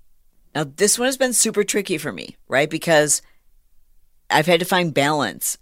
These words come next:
because I still believe, here's, here, okay, what am I trying to say? What I'm trying to say is now I give my intuition permission to raise the red flags, and I give myself permission to ask uncomfortable questions.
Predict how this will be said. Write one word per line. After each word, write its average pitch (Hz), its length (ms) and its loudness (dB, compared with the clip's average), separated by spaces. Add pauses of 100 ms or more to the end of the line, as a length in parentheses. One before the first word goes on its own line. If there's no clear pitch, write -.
(120)
because 170 280 -4
I 165 180 4
still 170 760 0 (360)
believe, 170 800 0 (100)
here's, 185 240 0
here, 175 200 -6
okay, 131 280 -6
what - 140 -12
am 139 100 -4
I 135 60 -2
trying 110 200 -8
to - 60 -8
say? - 240 -10 (240)
What 143 100 -4
I'm 156 60 -2
trying 190 200 0
to 190 80 -4
say 147 260 4
is 127 220 0 (440)
now 160 420 4
I 165 120 2
give 185 440 0
my 175 200 0
intuition 143 640 -2
permission 143 800 -2 (340)
to 156 120 -2
raise 143 340 2
the 180 100 0
red 175 240 4
flags, 135 380 0
and 143 160 -4
I 143 80 0
give 165 180 -2
myself 175 440 0
permission 147 720 -4 (320)
to - 220 -2
ask 143 360 2
uncomfortable 135 680 -4
questions. - 760 -6